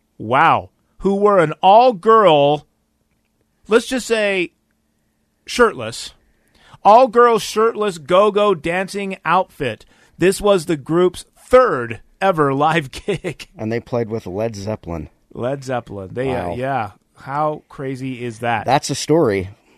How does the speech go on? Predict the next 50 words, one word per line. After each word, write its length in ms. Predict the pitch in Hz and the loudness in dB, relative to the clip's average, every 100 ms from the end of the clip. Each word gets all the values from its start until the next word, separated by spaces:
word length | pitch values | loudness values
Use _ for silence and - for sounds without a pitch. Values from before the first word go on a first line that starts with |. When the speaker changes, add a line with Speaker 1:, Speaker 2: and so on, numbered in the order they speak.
| _ _ | _ _
Speaker 2:
Can 120 | 120 | -2
you 100 | 147 | 0
imagine 380 | 151 160 151 151 | 0 0 0 -2
if 100 | 139 | 0
you 140 | 139 | 0
were 120 | 143 | 0
in 100 | 135 127 | -2 -2
that 200 | 135 - | -4 -2
band? 320 | 101 92 92 107 - 107 | -4 -4 -8 -14 -18 -8
Speaker 1:
Yeah, 220 | 139 156 | -2 0
right? 360 | 139 123 139 180 _ _ _ _ _ | 0 0 -2 -4 _ _ _ _ _
Speaker 2:
Telling 260 | 131 135 | -2 0
your 120 | 127 113 | -4 -4
grandchildren. 840 | 117 117 113 110 92 90 87 92 _ | -4 -2 -2 -4 -4 -6 -6 -8 _
Speaker 1:
Well, 240 | - 127 | 0 0
you 120 | 247 226 | 0 -6
remember 300 | 185 180 151 | -6 -10 -10
back 260 | 170 185 | -12 -12
in 40 | 156 | -2
the 60 | |
Speaker 2:
"Guess 160 | 247 254 | -2 2
what 100 | 196 | 2
Speaker 1:
day. 80 | 180 | 4
Speaker 2:
I 60 | 170 | 2
did? 360 | 120 95 85 95 127 | 2 -2 -2 -10 0
Guess 200 | - - | 2 2
who 140 | 202 180 | 4 4
I 120 | 170 | 2
played 320 | - 107 95 | 0 -4 -4
for?" 340 | - 98 85 104 - 190 _ 269 | -4 -4 -4 -8 -8 -8 _ -12
Speaker 1:
<laughs> 400 | 143 _ _ _ | -12 _ _ _
Speaker 2:
That's 200 | 127 135 | -10 -10
a 60 | 131 | -12
story. 480 | - 131 110 90 - _ _ _ | -8 -6 -4 -8 -12 _ _ _
Speaker 1:
Well, 120 | - 180 | 0 4
this 180 | 226 | 4
is 120 | 226 196 | 4 0
another 340 | 185 190 208 | 2 2 2
big 260 | 165 185 147 | 0 -2 -2
day 380 | 165 151 151 156 | -2 0 -2 -4
for 300 | - 156 139 | -2 0 0
Led 340 | 151 147 147 127 | -4 -2 -2 0
Zeppelin 400 | 139 135 135 139 | -4 -2 -4 -4
because 220 | 139 143 | -4 -4
in 120 | 143 | -4
nineteen 420 | 165 185 170 185 | -6 -8 -8 -8
seventy-nine 720 | 160 185 165 156 151 160 160 | -4 -4 -4 -6 -4 -4 -2
they 100 | 143 | -4
scored 380 | 135 - 170 156 | -8 -4 0 0
their 200 | 139 135 | 0 -4